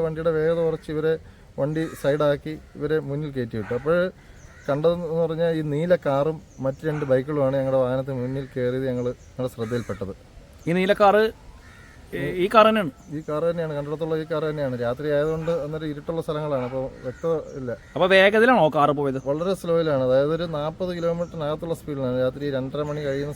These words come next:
Speaker 1: സമയത്ത് ഈ വാഹനങ്ങളെല്ലാം വളരെ വേഗത കുറഞ്ഞ സ്പീഡിലാണ് വന്നത്.
Speaker 2: ഈ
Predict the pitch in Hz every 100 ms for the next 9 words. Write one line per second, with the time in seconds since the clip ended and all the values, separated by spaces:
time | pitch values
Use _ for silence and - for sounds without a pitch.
0 | 139 135 139 147 147 139 131 147 156 139
1 | 143 156 143 147 139 139 143 135 131 139
2 | 147 139 - - 135 131 120 110 98 101
3 | - 165